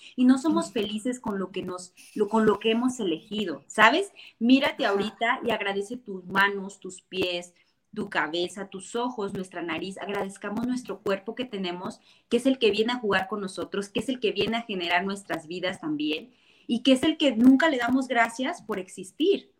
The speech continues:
Speaker 1: y que es este cuerpecito como lo hemos elegido, y si está como está, no busques la perfección, ámalo,
Speaker 2: Claro.
Speaker 1: porque a lo mejor ese cuerpo requiere que le digas,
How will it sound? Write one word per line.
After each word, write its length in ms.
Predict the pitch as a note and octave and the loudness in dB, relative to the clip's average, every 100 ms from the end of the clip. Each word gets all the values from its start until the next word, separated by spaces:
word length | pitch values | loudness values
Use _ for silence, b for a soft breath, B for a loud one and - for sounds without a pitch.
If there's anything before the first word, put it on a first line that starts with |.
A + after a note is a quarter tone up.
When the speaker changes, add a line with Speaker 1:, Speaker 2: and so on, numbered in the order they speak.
| B B - | B B -8
Speaker 1:
y 120 | G#3+ | 0
que 100 | B3 | 0
es 80 | D#4+ | 0
este 260 | F4+ F4+ | -2 -2
cuerpecito 640 | C#4 G#3+ G#3+ A3+ A3+ C4 | -2 -2 -4 -6 -2 -2
como 220 | B3+ G#3 F#3+ | -2 -2 -2
lo 120 | F#3 | -2
hemos 320 | G#3+ B3+ B3+ | 0 0 0
elegido, 480 | E3 D#3+ G3+ A3 - | -2 -4 -4 -4 -4
y 120 | A3+ | -8
si 100 | A#3 | -8
está 240 | A3 B3+ B3+ | -4 -4 0
como 180 | C#4+ | -2
está, 340 | A3+ - G#3+ G#3+ | -2 0 -2 0
no 160 | A#3 C4 | 2 2
busques 340 | C#4 C#4+ D4+ | 2 -2 -4
la 160 | C#4 - | -6 -10
perfección, 520 | - E3+ - G#3 G#3 - | -14 -18 -16 -16 -10 -2
ámalo, 420 | A3+ A3+ F#3 E3 | 0 0 -2 -6
Speaker 2:
Claro. 340 | - G#3 G3 - | -12 -14 -14 0
Speaker 1:
porque 200 | B3+ C4+ | 4 4
a 60 | |
lo 80 | C4+ | 6
mejor 320 | C4 B3+ C#4+ - - | 6 6 4 2 2
ese 260 | C#4 D#4+ F#4+ | -2 0 -4
cuerpo 320 | D#4 C4 - | -4 -4 -4
requiere 360 | C4 A#3 A#3+ A#3+ | -8 -6 -4 -4
que 80 | B3 | -4
le 100 | G#3+ | -4
digas, 260 | A3 G#3+ | -2 -4